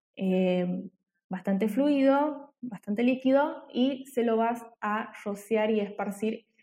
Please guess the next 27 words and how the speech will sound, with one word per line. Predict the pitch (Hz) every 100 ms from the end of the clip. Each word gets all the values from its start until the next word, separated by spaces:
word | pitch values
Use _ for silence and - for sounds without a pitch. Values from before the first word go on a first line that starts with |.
| _ _ _
en | 262 269
la | 254
superficie | 254 214 208 214 220 214
de | 196
tu | 214
bizcochuelo | 202 196 196 190 226 214 226 269 262 - _ _ _ _
y | - 226 226
tienes | 226 226 226 220 226
listo | 220 226 220 247
un | 220
bizcochuelo | 202 190 190 214 208 208 208 - 196
vegano, | 190 196 196 196 208 208 202 - - _ _ _
económico, | 202 196 190 196 202 196 202 196 196 - - _ - - -
rico | 233 - 220 220 220 - - _ _
para | 202 202 208 202 - - -
la | 202 190
hora | 214
de | 226
los | 247 247
mates | 240 220 233 240 240 - _ _ -
y, | 262
por | 254 247
qué |
no, | 233 220
compartir | 220 214 185 185 180
con | - 185
amigos. | 180 175 - - -